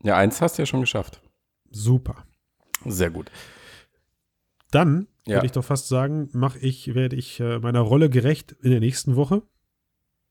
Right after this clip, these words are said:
Speaker 1: Äh.
Speaker 2: Beim nächsten Podcast.
Speaker 1: Ja.
Speaker 2: Oder nicht?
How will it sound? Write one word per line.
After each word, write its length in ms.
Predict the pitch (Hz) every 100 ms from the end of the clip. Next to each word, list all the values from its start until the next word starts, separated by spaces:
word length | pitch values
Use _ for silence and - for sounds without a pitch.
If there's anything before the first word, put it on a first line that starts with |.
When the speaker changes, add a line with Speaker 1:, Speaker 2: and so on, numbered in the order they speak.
| _ -
Speaker 1:
Äh. 680 | 104 92 92 90 90 87 87 - - _ _ _ _ _ _ _ _ _ _ _ _ _ _
Speaker 2:
Beim 240 | - 107 107
nächsten 360 | 117 - -
Podcast. 680 | - 127 - 151 185 - -
Speaker 1:
Ja. 540 | - 92 87 104 165 - _ _ _ _ _
Speaker 2:
Oder 160 | 113 107
nicht? 340 | 139 - -